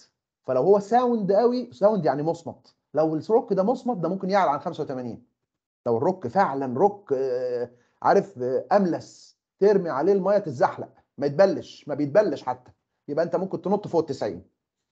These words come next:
لو الروك م-، فيه بطش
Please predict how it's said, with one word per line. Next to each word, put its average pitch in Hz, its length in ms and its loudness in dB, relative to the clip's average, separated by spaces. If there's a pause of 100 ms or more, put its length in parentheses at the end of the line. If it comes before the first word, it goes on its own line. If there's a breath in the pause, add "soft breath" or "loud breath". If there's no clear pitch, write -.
(760)
لو 147 180 6
الروك 196 280 2
م-، 151 180 -2
فيه 185 380 0
بطش 190 680 0